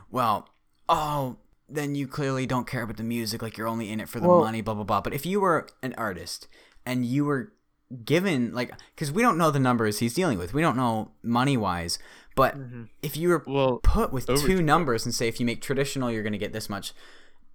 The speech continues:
Speaker 1: If you make pop, you're gonna make this much," there's gotta be a genuine temptation factor that you can't necessarily blame him for.
Speaker 3: No, no, no, no. Overture, Overture.
Speaker 1: Yeah.
Speaker 3: So the way he phrased it was, he said,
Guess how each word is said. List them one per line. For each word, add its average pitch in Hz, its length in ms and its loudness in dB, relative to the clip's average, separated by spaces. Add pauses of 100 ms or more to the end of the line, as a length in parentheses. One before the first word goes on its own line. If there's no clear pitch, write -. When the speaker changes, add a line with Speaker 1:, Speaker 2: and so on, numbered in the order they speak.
Speaker 1:
If 117 120 -10
you 117 60 -4
make 117 160 -4
pop, 117 260 -2
you're 117 60 -2
gonna 113 100 -4
make 107 140 -6
this 127 180 -2
much," 101 160 -4
there's 117 160 -6
gotta 156 340 0
be 135 120 0
a 104 60 -4 (560)
genuine 139 380 2
temptation 120 520 -2
factor 101 280 -2
that 92 100 -10
you 107 60 -10
can't 147 300 -2
necessarily 107 580 -2
blame 90 600 -4
him 85 240 -6
for. - 180 -10
Speaker 3:
No, 156 160 0
no, 156 140 0
no, 151 80 0
no. 135 280 -2
Overture, 143 560 -6
Overture. 123 480 -10 (120)
Speaker 1:
Yeah. 98 360 -6
Speaker 3:
So 123 420 0 (720)
the 147 180 -2
way 160 200 4
he 190 100 0
phrased 135 360 2
it - 20 0
was, 113 280 0
he 127 120 -10
said, 135 320 0